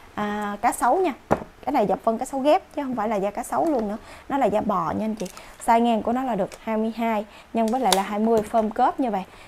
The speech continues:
À, độ mới rất là cao anh chị nha. Độ mới thì cao lắm nhưng mà nó không phải là da cá sấu.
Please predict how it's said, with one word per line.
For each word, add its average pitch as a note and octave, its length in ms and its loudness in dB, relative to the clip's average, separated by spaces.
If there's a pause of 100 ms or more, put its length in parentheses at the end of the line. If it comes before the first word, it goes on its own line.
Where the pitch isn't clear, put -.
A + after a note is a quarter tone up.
(120)
À, F#3 360 0 (100)
độ G#3 120 8
mới B3 160 4
rất F#4 160 2
là A3+ 80 0
cao G#3+ 300 4
anh G#3+ 120 -2
chị F#3 100 0
nha. G#3 180 -4
Độ F#3+ 140 -6
mới G#3+ 180 -4
thì A#3+ 100 -2
cao G#3 240 -2
lắm A#3 220 -2 (120)
nhưng G#3 100 -2
mà F#3+ 60 -2
nó G#3 80 -4
không A#3 240 0
phải - 180 -4
là A#3+ 80 -4
da G3 140 -2
cá A3 100 -8
sấu. A#3+ 300 -2